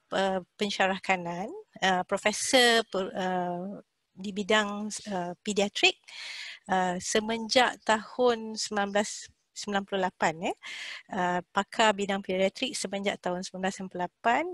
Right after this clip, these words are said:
graduate daripada ijazah doktor pakar pediatrik U K M. Dia adalah alumni U K M, ya. Dia seterusnya menceburi sub kepakaran genetik klinikal di United Kingdom.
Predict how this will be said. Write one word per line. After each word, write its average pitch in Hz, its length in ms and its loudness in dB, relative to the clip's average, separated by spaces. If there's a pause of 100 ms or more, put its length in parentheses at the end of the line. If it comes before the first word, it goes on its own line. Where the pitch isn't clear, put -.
(100)
graduate 196 560 2
daripada 202 960 4
ijazah 208 400 2
doktor - 240 -6
pakar 208 400 2
pediatrik 196 560 -2
U 202 160 -8
K - 160 -2 (160)
M. 156 240 -4
Dia 185 160 -2
adalah 190 240 -2
alumni 196 480 -2
U 170 80 -6
K 180 240 -4
M, 165 160 -12
ya. 247 160 -2 (560)
Dia 220 160 4
seterusnya 240 480 0
menceburi 220 560 -2
sub - 320 0
kepakaran 202 640 2
genetik 196 480 -2
klinikal 226 800 2
di 202 320 0
United 185 400 0
Kingdom. 180 400 -4